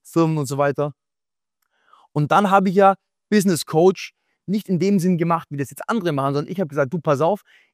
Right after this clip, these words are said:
ich zeig dir, wie du eine Agentur aufbaust." Teilweise, ta-, also, ich, ich mein sogar, also ich, ich find die Baulig, ich bin mit denen cool und so, ich find's geil, was die machen. Ich mein, ich hab teilweise dieses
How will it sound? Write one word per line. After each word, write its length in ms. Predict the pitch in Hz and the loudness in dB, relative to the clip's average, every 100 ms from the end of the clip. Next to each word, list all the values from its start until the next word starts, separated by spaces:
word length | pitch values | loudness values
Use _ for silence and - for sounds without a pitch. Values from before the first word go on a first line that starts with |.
| - | -6
ich 260 | 214 - - _ | -6 -6 -16 _
zeig 320 | - 156 139 - | -4 -2 -2 -6
dir, 240 | 180 233 160 | -4 0 0
wie 120 | 156 | -2
du 160 | 214 | 0
eine 160 | 240 - | 0 2
Agentur 520 | 131 147 139 - 147 | 0 0 -2 -2 -2
aufbaust." 460 | 123 - 147 190 - _ _ _ - | -2 -2 -2 -2 -8 _ _ _ -12
Teilweise, 520 | 196 220 165 127 120 _ _ _ _ _ _ _ _ _ | -6 -2 -2 -4 -8 _ _ _ _ _ _ _ _ _
ta-, 180 | - - _ | -10 -10 _
also, 360 | - 147 143 120 - _ _ _ _ _ _ _ _ _ _ _ _ _ _ _ _ _ _ _ | -4 0 0 0 -6 _ _ _ _ _ _ _ _ _ _ _ _ _ _ _ _ _ _ _
ich, 360 | - 220 - - _ | 0 0 0 -12 _
ich 200 | 190 165 | -4 -2
mein 320 | 165 143 226 | 0 0 0
sogar, 280 | 196 180 175 | 0 0 -2
also 180 | 143 139 | -2 -4
ich, 280 | 135 - _ _ _ _ | -6 -10 _ _ _ _
ich 160 | 139 - | -8 -6
find 140 | 143 | -4
die 80 | 131 | -4
Baulig, 340 | 120 143 139 | -2 -2 -2
ich 140 | 123 110 | -6 -10
bin 120 | 139 | -8
mit 100 | 123 | -6
denen 140 | 127 110 _ _ _ - 175 | -6 -8 _ _ _ -4 4
cool 160 | 202 | 6
und 120 | 190 | 6
so, 180 | - 185 | 4 2
ich 80 | 165 | 0
find's 180 | 131 - | -4 -4
geil, 240 | 139 151 | 0 2
was 160 | 135 123 | 0 -2
die 120 | 127 | -4
machen. 320 | 131 - 180 - _ _ | -4 -4 -8 -10 _ _
Ich 180 | - 139 | -8 -6
mein, 320 | 156 143 208 | -4 0 0
ich 120 | 190 165 | -2 -4
hab 120 | 143 | -6
teilweise 460 | 156 185 160 170 | 0 2 2 2
dieses 260 | 156 143 | 0 -2